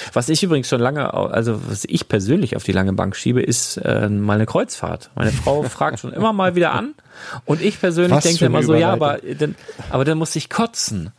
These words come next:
Speaker 1: Ich denke da wirklich, das ist wirklich so, ich sag dann immer, ich muss dann kotzen. Ich bin wirklich super empfindlich, was das angeht. Ich erzähle auch immer wieder meine Geschichte, wie wir uns einfach mal, als wir, wir so getan haben, als wenn wir ein großes Boot fahren dürften und uns einfach so ein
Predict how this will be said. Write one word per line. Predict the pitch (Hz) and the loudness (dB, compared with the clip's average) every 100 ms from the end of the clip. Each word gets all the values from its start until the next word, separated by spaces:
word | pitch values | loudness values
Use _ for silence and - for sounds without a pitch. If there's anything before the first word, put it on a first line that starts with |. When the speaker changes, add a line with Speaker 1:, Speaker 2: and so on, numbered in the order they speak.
| - | -6
Speaker 1:
Ich | - - | -4 0
denke | 160 220 247 | 0 0 -2
da | 175 | 0
wirklich, | 175 | 0
das | 165 170 | 0 -4
ist | |
wirklich | 165 175 185 196 | 0 0 0 0
so, | 208 | 0
ich | - 90 - | 0 -2 -4
sag | - 156 151 214 | -4 -2 -2 -2
dann | 190 | -6
immer, | 180 180 | -6 -6
ich | 151 156 | -6 -4
muss | 185 190 | -2 -2
dann | - 190 196 | 0 -2 -2
kotzen. | - - - - | -4 -4 -4 -2
Ich | - - | -4 0
bin | 190 165 | -2 0
wirklich | 208 240 233 190 | -2 0 -2 -2
super | - 190 240 233 | 0 0 2 2
empfindlich, | 185 - 208 190 - | 0 -2 0 0 0
was | 135 | 0
das | 135 131 | 0 -2
angeht. | - 175 143 170 - - - - - | 0 0 2 0 -4 -16 -16 -16 -10
Ich | - | -2
erzähle | 139 - 165 | -2 0 0
auch | 160 | 0
immer | 160 151 | 0 2
wieder | 156 | 2
meine | 143 143 143 | 2 0 0
Geschichte, | 143 156 - 139 | 0 0 0 2
wie | 139 | 2
wir | |
uns | 143 - | 2 0
einfach | - 147 135 | -2 0 0
mal, | 139 135 | 2 0
als | - - | -2 -4
wir, | - 120 | -4 -4
wir | 127 123 - 156 | -8 -8 0 0
so | 160 175 | 2 0
getan | 170 160 214 | 0 -2 -4
haben, | 185 156 | -6 -6
als | 147 151 | -6 -4
wenn | 151 | -2
wir | 151 | 0
ein | |
großes | 147 156 151 | 2 2 0
Boot | - 180 220 | 0 2 2
fahren | 151 123 | 0 0
dürften | 117 123 127 | 2 0 0
und | 135 | -4
uns | - | -4
einfach | 147 160 | -4 -2
so | 147 | 0
ein | 143 | -2